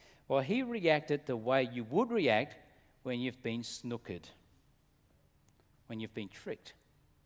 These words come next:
I mean, he was the most powerful man in the land, but he had no power at all to do what was right.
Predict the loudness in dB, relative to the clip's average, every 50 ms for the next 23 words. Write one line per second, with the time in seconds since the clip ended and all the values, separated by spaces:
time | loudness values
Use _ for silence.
0 | _ _ _ _ _ _ _ -20 _ _ -2 -2 0 0 0 0 -2 -2 -4 -6
1 | -8 -6 -4 -4 -4 -4 -6 -10 -14 -8 -4 0 0 0 0 -2 -6 -8 -10 -8
2 | -8 -6 -4 -4 -4 -4 -6 -8 -12 -20 -20 _ _ -14 -10 -6 -2 0 0 2
3 | 2 2 0 -2 -4 -8 -14 -20 -20 _ _ _ _ _ _ _ _ _ _ _
4 | _ _ _ -20 _ _ _ -2 -2 -2 -2 -2 -4 -2 0 -2 -2 -2 -4 -6
5 | -4 -4 -4 -4 -6 -10 -16 -16 -12 -8 -6 -6 -6 -4 -4 -6 -6 -8 -8 -10
6 | -12 -12 -12 -12 -12 -10 -10 -10 -10 -12 -14 -16 -14 -12 -12 -12 -12 -12 -14 -18
7 | -16 -18 -18 -18 -18 -16 -14 -14 -14 -14 -16 -20